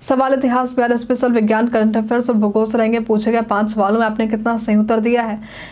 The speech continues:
ये हमें comment में लिखकर जरूर बताएं। तो हमारा पहला सवाल है, हाल ही में एसबीआई कार्ड ने किस एयरलाइंस के साथ शहर ब्रांडेड क्रेडिट कार्ड लॉन्च किया है?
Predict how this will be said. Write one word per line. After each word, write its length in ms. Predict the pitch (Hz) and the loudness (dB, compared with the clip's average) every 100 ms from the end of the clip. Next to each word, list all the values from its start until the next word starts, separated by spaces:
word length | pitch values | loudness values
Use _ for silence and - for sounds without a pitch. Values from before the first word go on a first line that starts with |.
| - | 0
ये 60 | 269 | 2
हमें 200 | 277 269 | 2 2
comment 300 | 240 254 247 | 2 2 2
में 100 | 262 | 2
लिखकर 220 | 254 254 | 2 0
जरूर 240 | 220 226 | 2 2
बताएं। 300 | 240 226 - - - | 0 -2 -4 -8 -2
तो 60 | |
हमारा 260 | 214 214 226 | 2 2 0
पहला 340 | 226 180 208 | -2 -2 -2
सवाल 380 | 226 226 226 226 | -2 -2 0 0
है, 240 | 175 - - - - - - - - | -4 -8 -18 -20 -20 -20 -20 -20 -4
हाल 240 | 294 311 | 0 0
ही 80 | 381 | 2
में 100 | 392 | 2
एसबीआई 440 | 349 277 311 311 | 0 0 2 0
कार्ड 320 | 302 269 262 | 0 0 2
ने 160 | 294 294 | 2 0
किस 280 | 294 294 302 | 0 -2 0
एयरलाइंस 500 | 277 254 240 269 269 | 2 2 0 -2 -2
के 160 | 294 | -2
साथ 420 | 277 277 - 240 254 | -2 0 0 0 -2
शहर 400 | - 226 247 262 | -2 0 0 0
ब्रांडेड 500 | 226 208 220 240 240 | 0 2 2 0 0
क्रेडिट 360 | 220 208 226 220 | 0 2 0 0
कार्ड 280 | 233 220 | 0 0
लॉन्च 340 | 220 220 226 220 | 2 2 0 -2
किया 200 | 262 240 | -2 -2
है? 120 | - | -4